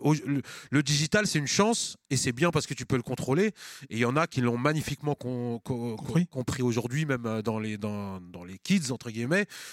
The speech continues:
Speaker 1: et qui sont, euh, qui, là, qui voient, mais même en puissance dix, qu'ils ont besoin de personne. Puisque digital, quelque part, euh, c'est un peu de temps pour remplir sur des trucs et le, ton, bah, ton truc, il est pla-, il est placé.
Speaker 2: Bursty, to-, to-, toi qui es éditeur en soi,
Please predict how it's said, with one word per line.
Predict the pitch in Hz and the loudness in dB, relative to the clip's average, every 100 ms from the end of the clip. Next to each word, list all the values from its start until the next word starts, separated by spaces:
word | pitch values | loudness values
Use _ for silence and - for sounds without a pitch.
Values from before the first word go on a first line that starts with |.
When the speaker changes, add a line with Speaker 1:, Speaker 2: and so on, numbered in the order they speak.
| - | -14
Speaker 1:
et | - | -12
qui | - 120 | -6 -4
sont, | - 139 123 | 0 0 0
euh, | 113 104 | 0 -2
qui, | - | -6
là, | 98 101 139 | -8 -4 -4
qui | - | -6
voient, | 101 104 147 123 | -4 0 0 0
mais | 110 | -4
même | 110 143 127 104 87 71 | -4 -4 -6 -12 -16 -20
en | 82 85 87 _ | -20 -20 -20 _
puissance | - 131 131 107 98 | -6 -4 -4 -6 -4
dix, | 214 220 - | -2 0 -4
qu'ils | 127 | -6
ont | 123 | -4
besoin | 120 123 120 | -2 -2 -4
de | |
personne. | 131 - 135 104 - _ - _ | -6 -4 -4 -6 -14 _ -20 _
Puisque | - - | -8 -6
digital, | 98 - 92 160 160 | -4 -6 -2 0 0
quelque | - 107 107 | -4 -10 -4
part, | 160 156 107 | 0 0 -4
euh, | 92 - _ _ _ _ - | -14 -20 _ _ _ _ -10
c'est | 104 | -6
un | 98 | -4
peu | - 117 | -2 -4
de | - | -2
temps | 131 127 | -4 -2
pour | 113 95 | -4 -4
remplir | 107 - 120 | -8 -8 -10
sur | - 95 | -10 -10
des | 101 | -10
trucs | - 151 - | -8 -8 -8
et | 98 95 | -10 -10
le, | 92 98 | -10 -12
ton, | - | -12
bah, | 101 101 | -12 -10
ton | - | -10
truc, | 113 143 | -10 -10
il | 123 | -8
est | 104 | -6
pla-, | - 120 | -6 -6
il | 120 | -6
est | 113 | -8
placé. | - 143 180 143 - | -6 -6 -6 -6 0
Speaker 2:
Bursty, | 151 - 214 196 277 | 2 4 4 4 2
to-, | 185 - | -4 2
to-, | 165 | 2
toi | 170 180 | 4 4
qui | 175 170 147 | 4 4 4
es | 147 | 4
éditeur | 151 143 143 170 156 135 | 2 0 2 4 4 0
en | |
soi, | 131 - 165 | -4 2 4